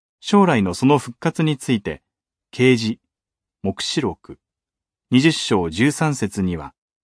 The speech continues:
死と地獄もその中にいる死者を引き渡したという予言があります。ジェームズ王金帝訳。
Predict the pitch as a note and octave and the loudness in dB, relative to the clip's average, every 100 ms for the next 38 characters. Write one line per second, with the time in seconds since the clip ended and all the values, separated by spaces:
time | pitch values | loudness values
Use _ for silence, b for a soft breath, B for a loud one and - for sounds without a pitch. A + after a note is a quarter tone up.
0 | _ _ _ _ - - - C3+ F#2 G#2 | _ _ _ _ -12 -6 2 2 2 0
1 | C#3+ - C3 F2+ - C3 D#3+ E3+ D3+ C3 | 0 2 2 2 0 2 2 2 4 6
2 | A2+ A2+ B2 - C3 G2 E2 - - D#3+ | 6 6 2 0 0 0 0 -6 -2 0
3 | D3+ D#3 - G2+ - _ - A#2 A2 G2+ | 0 -4 -4 -8 -10 _ -2 2 4 2
4 | F#2 F2+ F2 E2 D#2 C#2 - - _ _ | 0 -2 -4 -8 -12 -14 -16 -16 _ _
5 | _ _ _ _ _ _ _ _ - G2 | _ _ _ _ _ _ _ _ -14 0
6 | B2 C#3 C3 C3 G#2+ D#2 - G2 F2+ F#2 | 4 4 4 2 2 0 -2 -2 -2 -4
7 | E2 D#2 - | -4 -10 -18